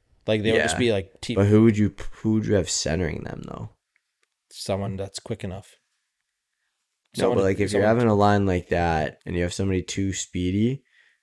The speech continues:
Speaker 2: or too skillful, they're just gonna be held back and it's gonna be useless.
Speaker 1: Yeah,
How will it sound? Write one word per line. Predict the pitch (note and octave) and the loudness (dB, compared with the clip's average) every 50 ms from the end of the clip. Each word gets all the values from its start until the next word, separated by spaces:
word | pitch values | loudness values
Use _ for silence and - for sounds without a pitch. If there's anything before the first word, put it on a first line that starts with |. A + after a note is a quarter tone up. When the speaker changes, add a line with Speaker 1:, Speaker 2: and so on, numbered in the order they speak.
| _ | _
Speaker 2:
or | - F#2+ F#2 | -4 -4 -4
too | - - G2 F#2+ | -2 -2 -2 -2
skillful, | - - - F2 F#2+ F#2+ F2 - F2 E2+ E2+ E2 | -2 -2 0 0 2 0 0 -2 -2 -2 -2 0
they're | E2+ E2+ E2 | -2 -2 -4
just | - - | -6 -6
gonna | - F2+ F2+ | -6 -4 -2
be | E2+ | -2
held | F2 F2 E2 E2 E2+ | 0 0 -2 -2 -2
back | E2+ E2 D#2+ D#2 E2+ - | -2 -2 -2 -4 -4 -4
and | E2 | -4
it's | E2 E2 - | -6 -6 -6
gonna | - E2 D#2+ | -6 -6 -6
be | D#2+ | -4
useless. | D#2+ D#2+ D#2+ D#2+ - - - E2+ - - - - _ - | -4 -4 -4 -4 -6 -6 -8 -8 -8 -10 -12 -14 _ -12
Speaker 1:
Yeah, | F#2+ F2 | -12 -12